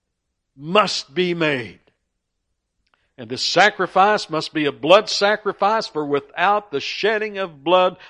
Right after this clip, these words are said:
there is no remission of sin. Let's go to Hebrews, the ninth chapter, and let's read.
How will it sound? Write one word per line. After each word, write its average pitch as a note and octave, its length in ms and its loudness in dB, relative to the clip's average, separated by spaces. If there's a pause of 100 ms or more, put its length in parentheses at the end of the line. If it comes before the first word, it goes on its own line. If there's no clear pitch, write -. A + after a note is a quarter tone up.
there F3 260 4
is E3 220 -4
no E3 260 2
remission D#3 800 -6 (280)
of C#3 100 -6
sin. C#3 460 -2 (240)
Let's C3 180 -8
go D3 180 -2
to C#3+ 80 0
Hebrews, D3+ 520 -6
the C3+ 80 -8
ninth D#3 340 -8
chapter, E3+ 380 -4
and E3 80 -12
let's D#3 240 -10
read. A#2+ 280 -10